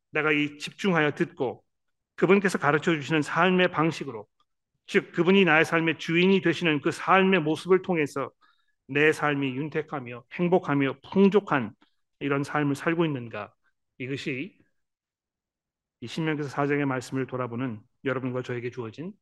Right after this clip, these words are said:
우리의 책임이라고 생각합니다. 기도하겠습니다. 하나님 아버지, 저희들의 마음속에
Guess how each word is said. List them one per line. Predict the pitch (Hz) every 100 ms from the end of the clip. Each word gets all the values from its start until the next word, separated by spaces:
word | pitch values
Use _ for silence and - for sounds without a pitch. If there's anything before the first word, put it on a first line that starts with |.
| _ _ _ _ _ -
우리의 | 113 123 117 113
책임이라고 | - 147 135 113 110
생각합니다. | - 120 107 107 104 - _ _ _ - -
기도하겠습니다. | 127 117 107 101 - _ _ _ _ _ _ _ _ _ _ _ _ _ _ _ _ _ _ _ _ _ _ _ _ _ _ _ _ _ _ _ _ _ _ _ _ _ _ _ _ _ _
하나님 | 170 139 139 127
아버지, | 123 123 127 160 - - - - _ _ _ _ _ _ _ _ _ _ _ _ _ _ _ _ _ _ _ _ _ _ _ _ _ _ _ - 131
저희들의 | 151 143 151
마음속에 | 139 139 - 135 143 135